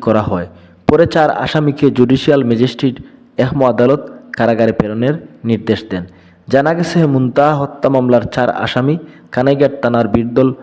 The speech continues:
বাড়ালিপৌদ গ্রামের মৃত ময়না মিয়ার স্ত্রী আলিফ জান, তার মেয়ে শামীমা বেগম মার্জিয়া এবং একই এলাকার ইসলাম উদ্দিন ও নাজমা বেগম। এগারো নভেম্বর আদালতে প্রেরণ করে সাত দিনের রিমান্ড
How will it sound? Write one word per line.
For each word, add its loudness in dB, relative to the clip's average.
বাড়ালিপৌদ 2
গ্রামের 2
মৃত -4
ময়না 2
মিয়ার 0
স্ত্রী -4
আলিফ 2
জান, 0
তার 4
মেয়ে 2
শামীমা 0
বেগম 2
মার্জিয়া 2
এবং 0
একই 0
এলাকার 2
ইসলাম -2
উদ্দিন 0
ও 4
নাজমা 0
বেগম। 0
এগারো 4
নভেম্বর 2
আদালতে 2
প্রেরণ 0
করে 2
সাত -2
দিনের 0
রিমান্ড 2